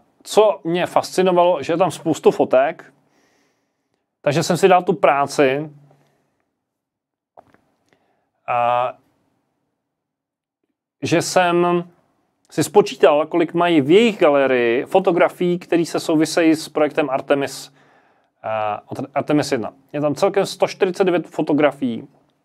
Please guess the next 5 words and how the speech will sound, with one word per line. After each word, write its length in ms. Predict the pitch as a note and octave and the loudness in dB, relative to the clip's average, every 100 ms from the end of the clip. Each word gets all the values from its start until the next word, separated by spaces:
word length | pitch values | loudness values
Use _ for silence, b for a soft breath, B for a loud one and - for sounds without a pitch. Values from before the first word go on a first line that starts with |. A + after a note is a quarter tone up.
| _ _ _ _ _ _ _ _ _ _ _ _ _ _ _ _ _ _ _ - | _ _ _ _ _ _ _ _ _ _ _ _ _ _ _ _ _ _ _ -4
A 60 | |
teď 140 | E3 D#3 | 0 2
se 80 | - | 2
podržte, 640 | A#3 G3 G#3 - A#2+ A2+ | 4 4 2 0 0 0
jo. 300 | A#2 A2 - | -8 -10 -12